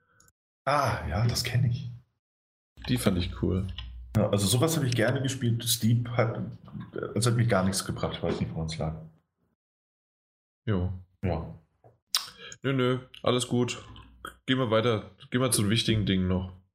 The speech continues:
Speaker 2: Far Cry fünf.
Speaker 1: Ja.
Speaker 2: War, war ganz klar,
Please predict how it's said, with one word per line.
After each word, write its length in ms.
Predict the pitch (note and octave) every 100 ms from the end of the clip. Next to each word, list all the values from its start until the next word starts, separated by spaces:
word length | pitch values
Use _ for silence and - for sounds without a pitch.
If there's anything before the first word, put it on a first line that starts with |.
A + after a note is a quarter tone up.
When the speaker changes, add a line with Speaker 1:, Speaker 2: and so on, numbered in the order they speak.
| _ _ _ _ _ _ _ _ _ _ _ -
Speaker 2:
Far 240 | - A#2+ -
Cry 220 | C3 A2+
fünf. 360 | A2+ C#3 G#2+ F#2 - _ - - _ _ _ _ -
Speaker 1:
Ja. 200 | F3 G2
Speaker 2:
War, 440 | G2+ G#2 G#2 F2
war 120 | G#2+
ganz 260 | A2+ A#2+ -
klar, 440 | B2 A2 A2 G#2